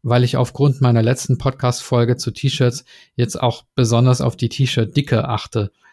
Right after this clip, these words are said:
oder auf die Grammatur, so ist ja der Fachbegriff. Gut, also Qualität muss man vermutlich mit kleinen Fragezeichen versehen, aber jedenfalls preislich kann man das speziell in Montabaur, kann man da echt nicht meckern. Also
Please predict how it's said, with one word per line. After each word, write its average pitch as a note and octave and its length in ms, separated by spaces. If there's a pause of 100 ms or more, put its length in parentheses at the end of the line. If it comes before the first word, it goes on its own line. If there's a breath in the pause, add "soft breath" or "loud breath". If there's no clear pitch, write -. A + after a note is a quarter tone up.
(100)
oder A#2 180
auf - 100
die A2 160
Grammatur, A2 720
so G#2+ 220
ist - 220
ja G#2 160
der G#2+ 180
Fachbegriff. - 760 (1000)
Gut, D#3 160
also B2+ 260
Qualität C#3 600
muss C#3+ 220
man C3+ 160
vermutlich D3 580
mit - 380
kleinen C3 320
Fragezeichen C3 720
versehen, B2+ 500 (320 loud breath)
aber A#2+ 160
jedenfalls C3+ 480
preislich D#3 640
kann C3+ 160
man C3 120
das B2 140
speziell C#3 600
in A#2+ 180
Montabaur, B2 720 (240 soft breath)
kann B2 140
man A#2+ 100
da A#2 80
echt - 240
nicht A#2 180
meckern. C#3+ 400
Also A#2+ 320